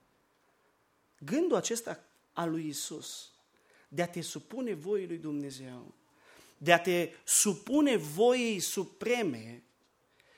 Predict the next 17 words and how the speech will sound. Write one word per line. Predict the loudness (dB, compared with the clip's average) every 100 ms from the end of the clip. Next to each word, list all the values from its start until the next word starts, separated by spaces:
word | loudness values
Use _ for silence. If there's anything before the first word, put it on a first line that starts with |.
| -20 -4
ar | 2 2
trebui | 2 -2 0 0
să | 0 0
existe | -2 -2 -4 -2
și | -2 -2
în | 0
mintea | 0 0 0
noastră | 0 -2 -6
tuturor | -8 -8 -6 -4 -4 -4
când | -4 -6
vine | -4 -4
vorba | -4 -6 -6
de |
a | -4
ne | -6
supune | -6 -10 -6 -4
unii | -2 -2 -2 -6 -8